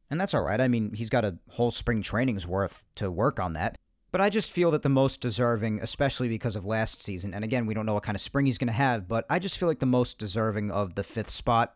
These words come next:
until Severino comes back at least, and then you'll have to reevaluate. But as of right now, I think Deivi Garcia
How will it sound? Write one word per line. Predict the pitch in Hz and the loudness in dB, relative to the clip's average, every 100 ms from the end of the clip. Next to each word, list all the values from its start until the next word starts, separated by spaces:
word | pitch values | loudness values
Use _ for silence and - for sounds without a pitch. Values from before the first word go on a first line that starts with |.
| _ - | _ -6
until | 120 131 160 | -4 2 4
Severino | 131 147 104 110 101 | 4 4 2 0 -2
comes | - 95 90 | -4 -6 -4
back | 85 90 | -4 -4
at | 82 | -8
least, | 87 - | -8 -4
and | 104 | -4
then | 98 | -4
you'll | 95 | -2
have | 95 - | -4 -4
to | 87 | -6
reevaluate. | 90 90 95 104 90 82 82 - | -2 -2 2 0 0 -4 -6 -6
But | 95 90 - - | -4 -4 -6 -2
as | 156 170 | 0 2
of | 143 | 2
right | 143 127 | 2 2
now, | 123 120 | 2 2
I | 156 | 2
think | 180 156 | 0 0
Deivi | 139 123 117 | 0 0 0
Garcia | 107 98 - 104 85 | 0 0 0 -2 -4